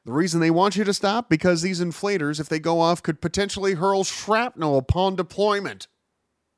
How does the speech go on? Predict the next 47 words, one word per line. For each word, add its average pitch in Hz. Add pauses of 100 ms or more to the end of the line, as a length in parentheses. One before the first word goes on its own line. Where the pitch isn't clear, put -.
(120)
So 180
that's 160
a 165
good 156
reason. 180 (880)
The 131
warning 151
specifically 131
covers 117
certain 120
two 139
thousand 110
three 117
and 110
two 110
thousand 104
four 113
Corolla 113
compact 107
cars 107 (300)
and 107
Matrix 117
hatchbacks, 101 (260)
as 107
well 110
as 101
two 117
thousand 101
four 104
and 95
five 98
rav 98
four 107
small 95
S 87
U 85
Vs. 80 (380)
Around 117
eleven 113
thousand 110
Pontiac 117
Vibe, 104
that's -
how 120
many 120
were 104
sold? 110